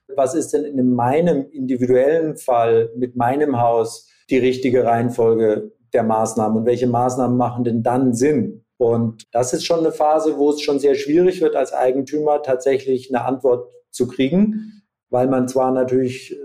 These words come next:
Dokumente lesen kann, aber die Dokumente natürlich nie jetzt eins zu eins auf das eigene Haus zugeschnitten sind. Und da hat die Regierung tatsächlich ein Produkt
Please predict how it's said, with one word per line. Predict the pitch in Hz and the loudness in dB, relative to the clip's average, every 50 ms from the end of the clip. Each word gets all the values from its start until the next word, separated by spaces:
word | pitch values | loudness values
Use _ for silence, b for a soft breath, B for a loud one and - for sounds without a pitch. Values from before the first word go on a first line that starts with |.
| 143 - - 151 147 135 - - | -14 -14 -12 -10 -10 -8 -4 -4
Dokumente | - - - 131 131 131 139 139 143 | -4 -2 -2 -2 -2 -2 0 0 0
lesen | 123 120 139 175 175 175 147 | 0 2 2 2 2 0 0
kann, | 123 123 120 123 147 175 175 175 | 0 0 0 0 0 -2 -2 -2
aber | - 127 127 131 | 0 0 0 2
die | 127 127 | 0 0
Dokumente | 127 135 127 - 127 123 127 139 135 135 | -2 -2 -2 0 0 0 0 0 -2 -2
natürlich | 127 131 123 127 127 123 120 | -2 -2 0 0 -2 -4 -2
nie | 135 135 139 139 139 143 131 120 123 - - - | -4 -2 -2 0 0 0 -2 -2 -6 -10 -14 -10
jetzt | 131 131 127 - - | -6 -6 -6 -4 -4
eins | 127 131 131 127 | -6 -6 -6 -4
zu | - 131 | -4 -4
eins | 131 131 127 | -4 -2 -2
auf | 135 123 127 | -2 -4 -2
das | - 127 | -2 -4
eigene | 127 131 127 127 131 123 | -4 -4 -4 -2 -2 0
Haus | 120 147 156 156 - - - _ _ - - _ | 0 0 0 -2 -4 -14 -18 _ _ -20 -20 _
zugeschnitten | - 139 135 123 120 127 127 113 151 123 | -6 -2 0 0 0 0 0 -2 -2 -2
sind. | 117 110 104 98 95 - _ _ _ _ _ _ _ _ _ - | 0 0 0 -2 -2 -8 _ _ _ _ _ _ _ _ _ -6
Und | - 123 117 117 117 110 110 - - _ - | -2 0 0 0 0 -2 -4 -8 -12 _ -2
da | 113 120 135 135 139 | 0 0 2 2 0
hat | 151 151 151 | 0 0 0
die | 143 | -2
Regierung | 135 135 139 127 135 151 151 147 147 147 139 | 0 0 -2 0 0 2 2 4 2 0 0
tatsächlich | 131 131 123 - 135 127 123 135 127 - | -2 -2 -2 0 -2 0 0 -2 -4 -4
ein | - 117 120 | -4 -4 -4
Produkt | 120 - 123 123 151 156 151 - - - - | -2 -2 0 2 0 0 0 -6 -16 -16 -16